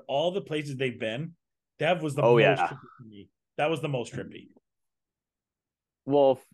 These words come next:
Speaker 2: I mean, that's the one where
Speaker 1: Hmm.
Speaker 2: instantly recognizable, where it was like, "Holy," like,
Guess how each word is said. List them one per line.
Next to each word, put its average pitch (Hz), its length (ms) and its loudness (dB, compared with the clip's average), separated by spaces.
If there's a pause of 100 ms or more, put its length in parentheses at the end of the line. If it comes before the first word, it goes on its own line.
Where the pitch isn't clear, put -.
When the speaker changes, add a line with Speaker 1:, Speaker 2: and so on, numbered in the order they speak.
(280)
Speaker 2:
I 110 40 -4
mean, 123 180 -2
that's 127 280 0
the 123 80 2
one 113 260 -2
where 101 420 -6 (1080)
Speaker 1:
Hmm. 190 80 -2
Speaker 2:
instantly 127 760 0
recognizable, 104 680 -2
where 95 220 -6
it 95 60 -16
was 95 100 -12
like, 90 180 -6
"Holy," 123 420 2
like, - 120 -6